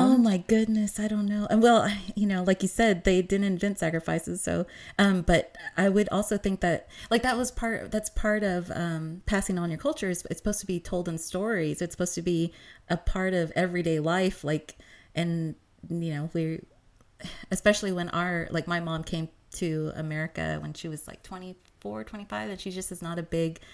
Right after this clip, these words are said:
she's very introverted. She doesn't give a lot of information. So, um, <laughs> unless you ask her, you have to know the right questions to ask. But even then,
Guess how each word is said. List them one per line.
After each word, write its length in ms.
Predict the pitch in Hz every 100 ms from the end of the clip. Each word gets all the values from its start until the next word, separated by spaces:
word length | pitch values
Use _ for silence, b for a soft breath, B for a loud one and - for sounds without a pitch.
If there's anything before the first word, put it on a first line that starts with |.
| B
she's 140 | B 180
very 140 | 190
introverted. 580 | - 180 170 170 180 190
She 80 | -
doesn't 240 | 175 170 160
give 220 | 165 165
a 60 | 165
lot 160 | 156 156
of 100 | 160
information. 580 | 160 160 160 170 165
So, 300 | 165 160 156 160 B B B -
um, 520 | 165 160 151 147 - -
<laughs> 180 | _ -
unless 680 | 240 240 311 311 220 190 196
you 60 | 175
ask 240 | 180 -
her, 60 | 185
you 160 | 196 180
have 160 | 190
to 80 | -
know 140 | 170 170
the 80 | 165
right 160 | 170
questions 280 | 185 - 175
to 60 | 156
ask. 180 | 170 -
But 80 | 170
even 260 | 175 170
then, 220 | 170 165